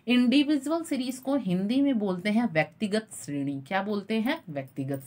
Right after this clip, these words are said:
श्रेणी। मतलब, इंडिविजुअल सीरीज का मैंने यहाँ एक एग्जांपल भी लिया हुआ है। इंडिविजुअल सीरीज की विशेषता क्या होती, कैसे इसकी पहचान करेंगे? जब कोई भी डेटा या जब कोई भी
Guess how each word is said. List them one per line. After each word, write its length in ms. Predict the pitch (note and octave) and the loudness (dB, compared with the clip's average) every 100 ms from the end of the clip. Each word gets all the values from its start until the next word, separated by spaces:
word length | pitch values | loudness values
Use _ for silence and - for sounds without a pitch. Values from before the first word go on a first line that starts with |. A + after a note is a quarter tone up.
| - | -10
श्रेणी। 320 | C3 C3 C3+ - - - - - - | -6 -4 -6 -8 -18 -20 -20 -4 4
मतलब, 440 | A#3+ A#3+ D4 - - | 4 6 4 4 0
इंडिविजुअल 600 | B3+ B3 C#4+ C#4+ C4+ D4+ | 0 4 4 4 4 2
सीरीज 320 | D4 C4+ C4 | 2 2 2
का 120 | B3+ C4 | 2 0
मैंने 200 | A#3+ A#3+ | 2 2
यहाँ 280 | A3+ A#3+ - | 2 0 0
एक 220 | G#3+ - - _ _ - | -2 -2 -20 _ _ -6
एग्जांपल 540 | F3+ D#3+ F#3 F3+ G#3 G3+ | -4 0 0 2 0 -2
भी 120 | F#3 | 0
लिया 240 | E3+ D#3+ | 0 0
हुआ 220 | D#3+ E3 | 0 -2
है। 220 | E3 A#3 - - - _ - - | 0 -2 -2 -12 -20 _ -20 -2
इंडिविजुअल 600 | B3+ C#4 D#4 E4 E4 F4+ | 4 4 4 2 0 -4
सीरीज 380 | F4 D#4 C4+ C4+ | -4 -2 -2 -2
की 120 | - | -2
विशेषता 460 | A#3+ A#3 A3 G3+ G#3 | -2 -2 -4 -4 -8
क्या 200 | - D3 | -8 -4
होती, 260 | D3 D3+ G3 | -4 -4 -2
कैसे 360 | A#3+ A3+ C#4 | 0 0 0
इसकी 220 | B3 - | -6 -6
पहचान 460 | A#3 D#3 D3+ C#3 C3+ | -6 -6 -4 -6 -6
करेंगे? 460 | C3+ C3+ C#3 C#3+ D#3 - _ - - | -8 -10 -10 -12 -14 -18 _ -20 -6
जब 480 | E3 E3 C#4+ E4 E4+ | -4 2 4 4 0
कोई 380 | - B3 B3+ C#4 | -4 -2 4 4
भी 260 | A#3 A#3+ C#4+ | 4 4 4
डेटा 520 | F3 E3+ E3 F3+ D#3+ | 4 2 4 0 0
या 220 | E3+ G#3 | 0 -2
जब 440 | F3 E3+ B3+ C4 | 0 2 2 0
कोई 300 | - G#3 G#3+ | -4 -2 0
भी 240 | G3+ A3+ | 0 -2